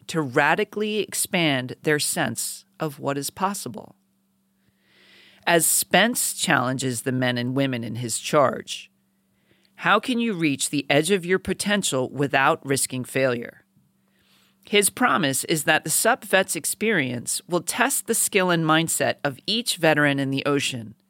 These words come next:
an unknown element for many, thereby encouraging them to strive hard and find a new level of possibility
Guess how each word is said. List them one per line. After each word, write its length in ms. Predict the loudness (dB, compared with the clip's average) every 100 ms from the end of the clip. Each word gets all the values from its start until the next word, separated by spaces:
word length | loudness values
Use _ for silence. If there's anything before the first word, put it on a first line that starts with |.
| _ _ -6
an 160 | -6 0
unknown 640 | 2 2 2 2 0 -2 -2
element 500 | -2 0 -2 -6 -12
for 220 | -8 -4
many, 480 | 0 0 -2 -6 -16 _ _ _ _ _ -2
thereby 680 | 4 6 6 6 4 2 0
encouraging 800 | 0 0 2 4 4 2 -2 0
them 200 | -2 -2
to 120 | -4
strive 460 | -2 0 2 2 2
hard 460 | 2 6 6 4 0
and 160 | -6 0
find 280 | 0 0
a 20 | -2
new 380 | -4 -4 -4
level 360 | 0 0 2 -2
of 180 | -2 -8
possibility 840 | -8 -6 -6 -2 0 0 -4 -12